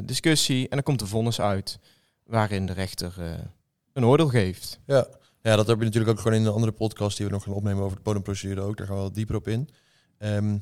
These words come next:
Speaker 2: maar goed, stel dus dat je die stap voorbij bent. Hè?
Speaker 1: Ja.
Speaker 2: Je hebt de bodemstu-, bodem-, bodemprocedure gehad. Zo, je moet er flink over stuikelen. Ehm, dan wil je uiteindelijk misschien een kort geding aanspannen.
Speaker 1: Ja.
Speaker 2: Maar meer van, hè, op welk moment kom ik dan? Is dat een vervolgstap op zo'n bodemprocedure? Of kan ik meteen een kort geding starten? Of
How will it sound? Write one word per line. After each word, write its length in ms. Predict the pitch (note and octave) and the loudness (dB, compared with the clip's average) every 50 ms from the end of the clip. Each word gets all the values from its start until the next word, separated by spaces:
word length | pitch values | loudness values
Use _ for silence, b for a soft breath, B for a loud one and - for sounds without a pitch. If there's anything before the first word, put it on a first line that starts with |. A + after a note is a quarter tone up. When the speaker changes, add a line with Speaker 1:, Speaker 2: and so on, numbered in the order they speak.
| - | -6
Speaker 2:
maar 100 | - A2+ | -8 0
goed, 180 | G#2+ B2 A2 - | 0 0 0 0
stel 220 | - - A#2+ A2+ | -2 0 2 2
dus 120 | A2 G#2+ G2 | 2 2 -2
dat 120 | A2 G2+ | -4 -6
je 80 | - G2 | -6 -6
die 120 | G#2 A2+ | -4 -4
stap 200 | G#2+ - A2 - | -2 -2 -4 -4
voorbij 300 | - G#2 F#2+ G#2+ A2+ A#2 | -4 -2 2 2 2 2
bent. 220 | A#2 B2+ C#3+ D#3 - | 2 0 -2 -2 -2
Hè? 60 | A#2+ | 2
Speaker 1:
Ja. 40 | B2+ | 2
Speaker 2:
Je 60 | C3+ | 2
hebt 100 | A2+ G#2 | 2 2
de 60 | - | -2
bodemstu-, 360 | - A2 A2 A2 - - G#2+ G#2 _ | 0 0 0 0 0 -4 -6 -4 _
bodem-, 320 | G#2+ A2+ A2 G#2+ G2+ F2 | -2 -2 -2 -2 -4 -4
bodemprocedure 560 | G2+ A#2 A#2+ A2+ G2+ A2+ G#2+ F#2+ G#2+ G#2 G2 | -2 -2 -2 0 -2 -4 -4 -2 -4 -4 -4
gehad. 340 | F#2+ - G2 G#2+ D3+ - - _ _ _ _ _ _ _ | -4 -4 -4 -6 -6 -8 -14 _ _ _ _ _ _ _
Zo, 200 | _ _ - A2+ | _ _ -10 -6
je 80 | G2+ F#2 | -6 -4
moet 140 | F2+ F2+ - | -6 -4 -4
er 180 | F#2+ F#2+ F#2+ | -4 -4 -4
flink 240 | F#2+ - - G#2 G2+ | -4 -4 -4 -2 -2
over 140 | G2 G2 G2 | -2 -4 -2
stuikelen. 420 | - - A2+ A2 A2 - C3 D#3+ _ B B B B B B B B | 0 0 0 0 0 -2 -8 -10 _ B B B B B B B B
Ehm, 800 | - - A#2 A#2 A#2 A#2 A#2 A2+ A2+ A2+ A2+ A2+ A2+ A2+ A2 A2 G#2 G2+ - _ _ | -4 0 4 4 6 6 6 4 4 2 2 2 2 2 2 0 -2 -4 -10 _ _
dan 180 | - B2 A#2+ | -2 -2 2
wil 80 | A#2+ A#2+ | 4 4
je 60 | A#2 | 4
uiteindelijk 260 | A2 A2 - G#2 G#2+ | 4 4 2 0 0
misschien 360 | G#2+ G#2 G#2+ A2 G#2+ G#2 G2+ F2 | 0 -2 -2 -2 -2 -2 -2 -4
een 120 | - G#2 G#2+ | -6 -8 -4
kort 180 | - A2 G#2 | -4 -4 -4
geding 200 | - G#2 G#2+ G2 | -4 -4 -6 -6
aanspannen. 380 | F#2 F#2+ F#2+ - - F#2 - - _ _ _ | -4 -8 -8 -8 -8 -10 -10 -12 _ _ _
Speaker 1:
Ja. 160 | - A2 - - - - _ | -4 -4 -4 -4 -10 -10 _
Speaker 2:
Maar 160 | - G2+ G#2 | 0 0 2
meer 220 | G#2+ A#2 A#2+ A#2+ | 4 4 4 2
van, 140 | - A2+ A2 | 2 2 2
hè, 140 | A2 A#2+ B2+ | 2 2 2
op 260 | B2 - A2 G#2 G2 | 0 -2 -6 -4 0
welk 160 | A#2 A2+ A2+ | 0 0 2
moment 320 | G#2+ A2 A2 A2+ A2+ G#2+ - | 2 2 4 4 2 0 0
kom 160 | - A2+ A2+ | 0 0 0
ik 80 | G2+ | 0
dan? 100 | F2+ F2+ F#2 | -2 -4 -6
Is 60 | F#2+ | -6
dat 120 | G2+ F#2+ | -4 -4
een 60 | G2+ F#2+ | -4 -4
vervolgstap 540 | G2 F#2+ G2 G#2+ A2 G#2 - - G2 F#2+ | -4 -4 -4 -4 -4 -4 -2 -6 -6 -6
op 140 | - A#2 A2+ | -4 -6 -4
zo'n 100 | - C3 | -2 -2
bodemprocedure? 640 | A#2 A#2+ A#2 A#2 A2+ G#2+ A#2 A2+ A2 A2 A2 A#2 B2 | 0 2 0 0 0 0 -2 -4 -2 -2 -2 0 0
Of 80 | A#2 G#2+ | -2 -2
kan 140 | - A2+ G2 | -4 -6 -6
ik 80 | F#2 | -4
meteen 300 | F#2 F#2 - - A#2+ B2+ | -6 -8 -4 -2 0 0
een 60 | B2 A#2 | 0 0
kort 160 | - A2+ G2+ | -2 -6 -6
geding 240 | - - A2+ A2+ - | -4 -4 -2 -2 -2
starten? 340 | - A2 A2 G#2+ - A2+ | -2 -4 -4 -4 -4 -6
Of 320 | F#2+ F#2 F#2 - - - | -6 -6 -8 -10 -14 -18